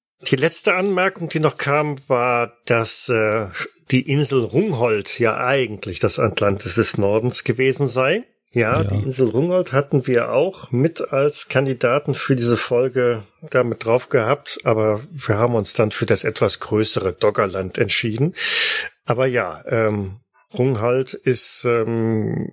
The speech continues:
Speaker 1: auch eine der, ja, in, in dieses Thema, in diesen Themenkomplex reinfallende Geschichte.
Speaker 2: Ja, ich sag mal so, Atlantis ist ja auch so ein Mythos, den man ja beliebig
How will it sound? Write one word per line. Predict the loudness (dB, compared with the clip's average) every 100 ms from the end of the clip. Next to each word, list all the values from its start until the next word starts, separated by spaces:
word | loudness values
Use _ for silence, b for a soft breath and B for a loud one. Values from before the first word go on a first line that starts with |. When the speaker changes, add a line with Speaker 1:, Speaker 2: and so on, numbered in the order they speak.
| _
Speaker 1:
auch | -2 0 0 -4 -4
eine | -2 0 0 -2
der, | 0 0 2 2 0 -4 _ _
ja, | 0 0 0 -8 -4
in, | 0 0
in | 0 0
dieses | 0 2 0 0 -2 -2
Thema, | 0 0 2 0
in | 0
diesen | -2 -2
Themenkomplex | 0 0 0 0 0 0 0 0 2
reinfallende | 2 0 0 0 2 0 -2 -2 -2
Geschichte. | 0 2 2 2 0 -2 _ _ -4
Speaker 2:
Ja, | 0 0
ich | 0
sag | -2 0
mal | 0
so, | 2 0 0
Atlantis | -2 2 2 2 0 0
ist | 0 0 2
ja | 2 2
auch | 2 0 2
so | 2 2
ein | 2 2 2 -2 -2
Mythos, | 0 2 2 2 0 2 2 0 -6
den | -2 2 2 4
man | 2 2 2 2 2 2 0 -4 -2
ja | 0 2 2
beliebig | 2 2 2 2 2 2 0 -2 -12